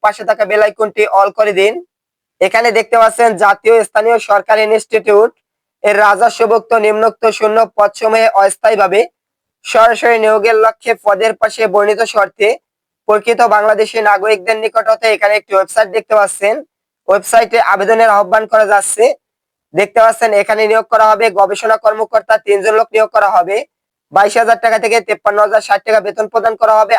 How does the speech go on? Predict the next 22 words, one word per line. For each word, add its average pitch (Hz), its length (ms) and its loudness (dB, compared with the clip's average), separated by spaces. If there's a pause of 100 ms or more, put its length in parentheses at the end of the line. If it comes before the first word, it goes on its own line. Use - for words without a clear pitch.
(100)
আবেদন 196 320 -2
করার 220 220 2
জন্য 226 120 -6 (100)
দেখতে 208 220 -2
পাচ্ছেন 214 340 -2
কোনো 214 260 -2
শিক্ষিত 208 280 -6 (240)
বিশ্ববিদ্যালয় 214 540 0
হতে 202 200 -2 (580)
অর্থনীতি 220 540 2 (100)
বা 208 80 4 (120)
সমাজ 214 300 2
কল্যাণ 220 380 2
বা 208 60 2 (120)
সমাজ 214 220 0 (100)
বিজ্ঞান 196 320 0 (480)
বা 196 120 4 (160)
সমাজকর্ম, 220 520 0 (200)
লোক 208 120 2 (100)
প্রশাসন 226 480 0 (120)
বা 202 80 4 (140)
বিজনেস 214 420 0